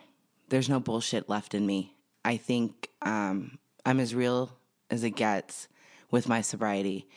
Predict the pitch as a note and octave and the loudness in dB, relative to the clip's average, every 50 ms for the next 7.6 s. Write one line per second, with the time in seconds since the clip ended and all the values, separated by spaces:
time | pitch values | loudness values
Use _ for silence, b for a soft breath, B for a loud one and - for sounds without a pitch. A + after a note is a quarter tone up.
0 | B B B B B B C#3 C#3 C#3+ C#3+ C#3 D3+ D#3 D3+ - - D#3 D3+ C#3 C3+ | B B B B B B 4 6 6 4 4 2 0 0 -2 0 2 4 4 4
1 | C3 C3 C3 C3 C3+ B2+ - - D3 C#3+ C#3 C3+ C#3 D3 D#3+ D#3 D#3+ F#3+ G3 F#3+ | 4 4 2 2 0 -4 -4 0 4 6 6 8 6 6 4 6 6 8 10 10
2 | D#3+ B2+ B2+ D#3+ D#3 - - - - - _ _ - - D3 C#3 C3 A#2+ C#3+ C#3 | 10 10 8 6 2 0 -6 -14 -18 -20 _ _ 2 6 8 8 8 8 6 6
3 | C#3 C#3 C3+ C3 - - - _ _ _ _ _ _ _ _ B2+ B2 C3 D3+ D3 | 6 6 6 4 0 -2 -8 _ _ _ _ _ _ _ _ 0 4 6 6 8
4 | D#3 D3+ D3 C3+ C3 C3 B2+ B2 A#2+ A#2+ A2+ G#2 F2+ - - _ _ _ _ _ | 8 8 8 10 10 10 10 8 6 4 4 2 -2 -2 -6 _ _ _ _ _
5 | _ _ _ _ _ _ - - D3+ D3 E3+ D#3 D3+ D#3 D#3 C#3+ C#3 C3+ - D3+ | _ _ _ _ _ _ 0 2 4 6 6 6 8 8 8 6 6 4 4 4
6 | C#3 B2+ - - C#3+ C3 B2+ B2+ A#2+ C3+ A#2+ A#2 A#2 A2+ A2 A2 G#2 A2+ A#2 - | 4 4 4 2 2 2 2 4 4 6 6 8 8 8 6 4 4 0 -2 -2
7 | - - B2+ C3 B2 A#2 A#2+ A#2+ A#2+ A2+ - | 0 0 2 4 4 4 4 2 2 0 0